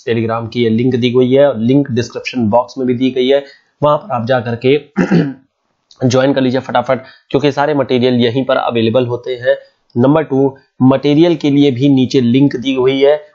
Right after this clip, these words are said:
उसको भी आप लोग डाउनलोड करने के लिए go through कर सकते हैं। आगे बढ़ते हैं हमारा these are our course details, जहां पर हमारे प्रीलिम्स के और मेंस के भी कोर्सेज अवेलेबल हैं, जिनके लिए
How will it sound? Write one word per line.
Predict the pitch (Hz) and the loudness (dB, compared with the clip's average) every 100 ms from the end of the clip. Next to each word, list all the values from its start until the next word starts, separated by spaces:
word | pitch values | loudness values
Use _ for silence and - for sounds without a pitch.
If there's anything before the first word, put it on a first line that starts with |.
| - | -6
उसको | 143 143 170 | -6 -2 -2
भी | 135 | 0
आप | 127 117 | 0 0
लोग | 143 190 190 _ - | 0 0 -2 _ -2
डाउनलोड | 135 143 151 123 | 0 0 -2 -2
करने | 131 123 123 | -4 -4 -6
के | 120 | -4
लिए | 117 151 | 0 0
go | 143 120 | 0 -2
through | 117 151 160 | 0 0 0
कर | 131 | -4
सकते | - - - 110 | -6 -14 -6 -6
हैं। | 104 101 _ - | -6 -8 _ -6
आगे | 123 131 | -2 -2
बढ़ते | 139 131 139 | -2 -2 0
हैं | 135 | 0
हमारा | 127 127 147 165 - _ - | 0 -2 -2 -4 -18 _ 0
these | 151 170 | 0 2
are | 165 | 2
our | 165 151 160 - _ _ _ - | 2 2 0 -2 _ _ _ -2
course | 165 170 127 127 | -2 -2 -2 0
details, | 143 160 135 143 - - 123 | 2 2 2 0 -6 -8 -4
जहां | 127 131 | -2 -2
पर | 123 | -4
हमारे | 131 131 156 | 0 2 0
प्रीलिम्स | 156 131 151 147 | -2 -4 -2 -2
के | 139 131 | -2 -2
और | - 139 | 0 -2
मेंस | 127 139 143 | 0 -2 0
के | 143 | -2
भी | 131 | -2
कोर्सेज | 127 127 123 127 | -2 -4 -4 -4
अवेलेबल | 117 120 135 135 | -4 -2 -2 -2
हैं, | 120 123 - _ - | -2 -8 -10 _ -4
जिनके | 123 147 143 | 0 0 2
लिए | 160 127 135 131 | 2 2 2 -2